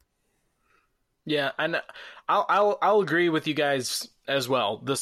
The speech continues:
the Smith brothers overall is, is the answer, but I think it's also kind of like what you guys touched on. It's what the Smith brothers represent to this organization. They represent the new core of this team.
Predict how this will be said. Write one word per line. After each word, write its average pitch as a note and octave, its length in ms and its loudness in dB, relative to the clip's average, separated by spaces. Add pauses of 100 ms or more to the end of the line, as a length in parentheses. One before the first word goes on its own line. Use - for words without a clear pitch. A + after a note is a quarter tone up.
the D3 140 -4
Smith D3+ 280 -4
brothers C3+ 280 0
overall B2 460 0
is, A#2 540 -4
is A#2+ 260 -6
the A#2 240 -6
answer, A#2+ 340 -6
but A2+ 340 -4 (420)
I D3+ 100 -2
think G#3 300 -2 (560)
it's E3 180 -2
also D#3+ 640 0 (140)
kind D#3+ 200 0
of C#3+ 80 -2
like C#3+ 180 -2
what D3 120 0
you D3+ 80 -2
guys C#3 200 -2
touched C#3+ 280 -2
on. D#3 160 0
It's D#3+ 240 -4
what C#3+ 280 -2
the C#3+ 80 -2
Smith C#3 380 -6
brothers B2+ 500 -2 (240)
represent C3 640 -2
to D3 120 -2
this C#3+ 220 -2
organization. D3+ 840 -2 (400)
They E3 240 0
represent D3 880 -2 (420)
the C3 680 -4 (260)
new C#3+ 400 -2
core C3+ 420 0
of A#2 180 -4
this B2 220 -6
team. A2 400 -6